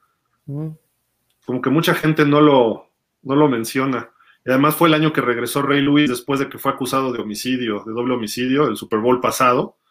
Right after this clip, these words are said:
Speaker 2: Eh, en una fiesta mató, bueno, estaba involucrado donde hubo dos fallecimientos, ¿no? Y regresó y fue bueno el Super Bowl, pero no sé.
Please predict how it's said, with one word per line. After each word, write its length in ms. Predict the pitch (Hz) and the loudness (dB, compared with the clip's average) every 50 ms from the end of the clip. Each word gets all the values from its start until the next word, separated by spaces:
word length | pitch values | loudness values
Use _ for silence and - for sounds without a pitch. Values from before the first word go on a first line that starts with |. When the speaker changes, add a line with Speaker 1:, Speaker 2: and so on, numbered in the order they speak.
| _ _ _ _ _ _ _ _ _ | _ _ _ _ _ _ _ _ _
Speaker 2:
Eh, 440 | - 107 107 107 107 110 107 107 107 | -8 -6 -4 -2 -2 -2 -2 -2 -2
en 80 | 104 113 | -2 0
una 160 | 127 131 127 | 2 2 2
fiesta 520 | - - 131 127 127 127 - - 139 135 117 | 2 2 2 2 2 2 2 2 2 2 2
mató, 480 | 117 113 110 107 - 123 120 120 117 | 0 -2 -4 -2 0 2 2 2 4
bueno, 260 | 127 147 117 - - _ _ _ _ _ _ _ _ _ _ | 2 2 0 0 -8 _ _ _ _ _ _ _ _ _ _
estaba 360 | - - 139 143 143 135 120 113 | -6 0 2 4 4 4 2 2
involucrado 520 | 107 107 104 107 104 - 127 131 123 113 | 0 -2 -4 -4 -2 0 0 2 2 0
donde 160 | 107 107 113 | 0 -2 -2
hubo 160 | 123 120 117 | 0 0 0
dos 380 | 113 117 113 - - - - - | 0 -2 -4 -4 -8 -14 -14 -10
fallecimientos, 760 | 110 101 98 98 95 - 110 107 113 117 113 113 110 101 98 | -8 -8 -6 -6 -8 -8 -8 -8 -6 -6 -8 -8 -8 -8 -8
¿no? 220 | 110 123 147 - - _ _ _ _ _ _ _ _ | -8 -8 -10 -10 -12 _ _ _ _ _ _ _ _
Y 220 | - 117 113 113 | -6 -2 0 0
regresó 680 | 110 110 117 113 113 113 113 - - 135 143 151 160 147 | 2 2 2 4 4 2 2 2 4 4 6 6 8 6
y 240 | 131 113 - - - _ - - - | 4 4 0 -8 -14 _ -12 -4 0
fue 100 | 285 311 | 0 4
bueno 280 | 277 208 190 170 139 | 4 4 6 6 4
el 80 | 127 120 | 4 2
Super 240 | - 123 - 127 127 | 0 0 2 4 4
Bowl, 200 | 131 135 135 131 | 4 4 2 2
pero 320 | - 117 110 104 - - _ _ _ _ _ _ _ _ _ _ _ _ _ _ _ _ _ _ _ _ _ _ _ _ - | 0 -2 -2 -2 -6 -10 _ _ _ _ _ _ _ _ _ _ _ _ _ _ _ _ _ _ _ _ _ _ _ _ -6
no 140 | 131 135 | -6 -4
sé. 380 | - - - 123 127 131 127 | -4 -2 0 2 2 2 0